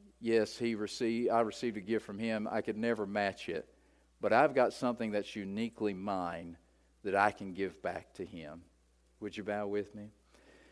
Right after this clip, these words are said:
As we bow our heads and close our eyes for just a moment. I believe the Holy Spirit of God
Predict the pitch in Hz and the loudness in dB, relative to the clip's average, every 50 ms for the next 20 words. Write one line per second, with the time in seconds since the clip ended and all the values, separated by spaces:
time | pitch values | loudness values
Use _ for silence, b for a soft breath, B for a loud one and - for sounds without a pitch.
0 | b b b b b b b b b b b b _ _ _ _ _ _ _ _ | b b b b b b b b b b b b _ _ _ _ _ _ _ _
1 | _ _ _ _ _ _ _ _ _ - 120 101 113 113 110 113 131 127 127 123 | _ _ _ _ _ _ _ _ _ -10 -8 -4 -2 4 8 12 12 12 12 12
2 | 113 110 117 113 110 113 104 110 98 - - 117 113 113 104 104 104 104 104 104 | 12 12 12 10 10 8 6 4 0 2 6 8 8 8 8 6 6 8 10 10
3 | 104 101 - - 107 98 104 127 120 - - 95 87 87 85 82 85 85 87 98 | 8 8 6 0 -6 -4 0 0 0 0 -2 -6 -6 -6 -6 -6 -6 -8 -8 -10
4 | 110 - _ _ _ _ _ _ _ _ _ b b b b b b b b b | -12 -16 _ _ _ _ _ _ _ _ _ b b b b b b b b b
5 | b _ _ _ _ _ - 117 117 120 120 117 110 110 107 101 123 120 113 110 | b _ _ _ _ _ 6 8 10 12 12 12 10 8 6 6 6 6 6 4
6 | 107 - - - - 123 113 113 110 101 98 92 92 104 104 101 101 101 98 95 | 2 0 -4 -2 0 2 4 6 6 4 4 4 4 4 6 8 8 8 6 6
7 | 95 92 98 101 - | 4 2 -2 -8 -16